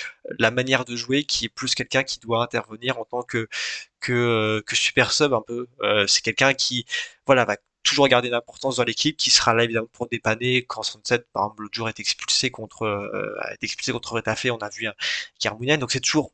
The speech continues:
un plaisir de le voir jouer, mais c'est vrai que, euh, il a un rendement maintenant qui est quand même plus, euh, euh, qui est moins régulier, on va dire, qui est plus discutable, qui est moins linéaire,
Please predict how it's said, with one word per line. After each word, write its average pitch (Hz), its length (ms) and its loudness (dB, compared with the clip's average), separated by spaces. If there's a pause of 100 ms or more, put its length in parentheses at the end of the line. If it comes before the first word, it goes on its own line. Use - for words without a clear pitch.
(120)
un 127 120 8
plaisir 139 280 4
de 135 60 0
le 123 80 -2
voir 120 160 6
jouer, 151 240 0 (340)
mais 127 320 6
c'est - 240 6
vrai 156 160 6
que, - 160 -2
euh, 117 720 4
il 110 200 0
a 123 60 10
un 120 40 6
rendement 127 300 0 (340)
maintenant 131 240 0
qui - 160 -4
est 110 60 -4
quand 120 80 4
même 117 120 2 (100)
plus, 123 320 -2
euh, 113 60 0 (420)
euh, - 180 -6
qui - 100 -2
est 117 40 -6
moins 127 180 4
régulier, 127 340 2
on 147 60 4
va 123 100 4
dire, 123 180 0
qui - 120 -10
est - 20 -20
plus - 160 -10
discutable, 143 540 2
qui - 100 -6
est 113 80 -12
moins 117 100 0
linéaire, 120 460 -4